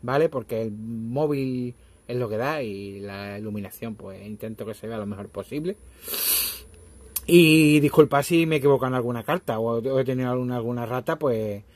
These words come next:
si lo reviso y surge alguna duda, veis algo que me he equivocado, decídmelo que en comentarios lo pongo y, y edito el vídeo y, y corrijo la errata que haya tenido.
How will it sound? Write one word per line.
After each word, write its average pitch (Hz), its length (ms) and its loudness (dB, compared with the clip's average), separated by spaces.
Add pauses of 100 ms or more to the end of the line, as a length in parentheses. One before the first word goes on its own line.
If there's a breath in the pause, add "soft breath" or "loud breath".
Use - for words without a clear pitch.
(360 soft breath)
si 120 280 0
lo 113 120 0
reviso 110 640 0
y 95 460 -8
surge 110 320 -4
alguna 107 340 -4
duda, 143 260 4
veis 110 220 2
algo 117 240 0
que 120 80 -4
me 117 80 -2
he 110 40 -2
equivocado, 127 440 2 (420 loud breath)
decídmelo 135 540 6
que 117 460 6
en 107 100 -2
comentarios 110 600 2
lo 110 500 6 (540 soft breath)
pongo 107 280 -2
y, 123 180 4
y 113 420 2
edito 107 280 2
el 110 80 4
vídeo 120 380 10
y, 104 500 2 (460 soft breath)
y 131 140 0
corrijo 131 580 4
la 113 140 2
errata 110 280 0
que 101 80 -2
haya 107 180 2
tenido. 160 360 6